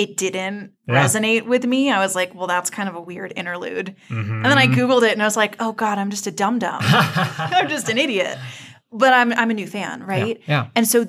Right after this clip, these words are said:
Speaker 1: for me, the emotional payoff of these last moments
Speaker 2: Mm-hmm.
Speaker 1: between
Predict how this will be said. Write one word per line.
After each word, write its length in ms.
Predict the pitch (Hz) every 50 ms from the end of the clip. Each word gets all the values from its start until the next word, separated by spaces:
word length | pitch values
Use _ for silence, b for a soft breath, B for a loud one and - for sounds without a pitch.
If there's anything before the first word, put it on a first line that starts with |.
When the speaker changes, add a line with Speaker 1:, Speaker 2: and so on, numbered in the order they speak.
| - - _ _
Speaker 1:
for 260 | - - - 233 220
me, 640 | 214 214 220 254 311 349 285 214 190 175 - - -
the 160 | 196 202 220 214
emotional 800 | 196 190 190 190 180 175 180 196 190 - - 240 226 226 233 240
payoff 760 | 240 - - 240 254 254 254 247 262 285 302 311 302 - -
of 180 | - 208 -
these 280 | - 208 196 190 190 185
last 460 | 185 175 165 165 180 190 - - -
moments 460 | 196 185 190 202 196 185 170 170 160 160
Speaker 2:
Mm-hmm. 60 | 123
Speaker 1:
between 580 | 110 101 110 110 185 180 175 175 175 180 175